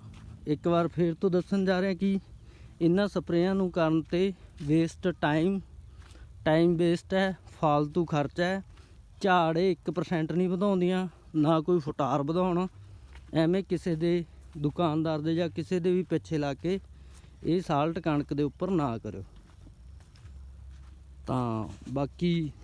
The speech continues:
ਲਗਭਗ ਕਣਕਾਂ ਹੁਣ ਪੰਜਾਹ ਦਿਨ ਕੰਪਲੀਟ ਹੋ ਚੁੱਕੀਆਂ ਨੇ।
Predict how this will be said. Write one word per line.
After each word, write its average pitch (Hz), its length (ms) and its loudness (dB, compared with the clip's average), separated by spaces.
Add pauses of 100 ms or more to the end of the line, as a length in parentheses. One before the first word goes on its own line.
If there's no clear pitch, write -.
(140)
ਲਗਭਗ 147 540 0 (800)
ਕਣਕਾਂ 156 360 0
ਹੁਣ 156 240 0 (880)
ਪੰਜਾਹ 143 320 4
ਦਿਨ 165 180 2
ਕੰਪਲੀਟ 147 460 0
ਹੋ 156 120 2
ਚੁੱਕੀਆਂ 170 420 0
ਨੇ। 170 160 0